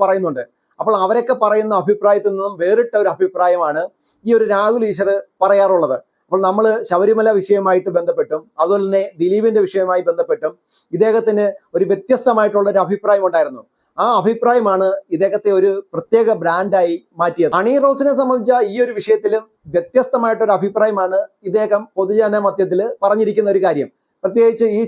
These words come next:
ചാനൽ ചർച്ചകളിലൊക്കെ പറഞ്ഞ കാര്യം. അപ്പോൾ ഇതുവഴി ഇദ്ദേഹത്തിന് സ്വയം ഒരു ബ്രാൻഡായി മാറുവാൻ വേണ്ടി സാധിച്ചു എന്നുള്ള കാര്യത്തിൽ തർക്കമില്ല. പ്രത്യേകിച്ച് അദ്ദേഹത്തിന്റെ സോഷ്യൽ മീഡിയ ഹാൻഡിലൊക്കെ നമ്മൾ പരിശോധിക്കുന്ന സമയത്ത് YouTube പരിശോധിച്ച് കഴിഞ്ഞാൽ നമുക്ക് മനസ്സിലാക്കാൻ സാധിക്കും. അദ്ദേഹം ഇത് സംബന്ധിച്ചുള്ള ചില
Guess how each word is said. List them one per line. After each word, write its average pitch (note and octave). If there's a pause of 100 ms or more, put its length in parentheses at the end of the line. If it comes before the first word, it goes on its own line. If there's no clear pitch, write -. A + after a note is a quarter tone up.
ചാനൽ G#3+
ചർച്ചകളിലൊക്കെ G3+
പറഞ്ഞ G#3
കാര്യം. C#3+ (460)
അപ്പോൾ G#3+ (140)
ഇതുവഴി A#3+ (280)
ഇദ്ദേഹത്തിന് A3 (160)
സ്വയം G#3
ഒരു A#3
ബ്രാൻഡായി G3+
മാറുവാൻ G3
വേണ്ടി F3+
സാധിച്ചു F3
എന്നുള്ള F3+
കാര്യത്തിൽ F3+
തർക്കമില്ല. F3+ (400)
പ്രത്യേകിച്ച് G#3+
അദ്ദേഹത്തിന്റെ G#3+
സോഷ്യൽ G#3
മീഡിയ G#3+
ഹാൻഡിലൊക്കെ F#3+
നമ്മൾ F#3
പരിശോധിക്കുന്ന F#3
സമയത്ത് D#3+ (140)
YouTube G3
പരിശോധിച്ച് F#3+
കഴിഞ്ഞാൽ F#3+
നമുക്ക് F#3
മനസ്സിലാക്കാൻ F3
സാധിക്കും. D#3 (440)
അദ്ദേഹം G#3+
ഇത് A3
സംബന്ധിച്ചുള്ള G3+ (140)
ചില G3+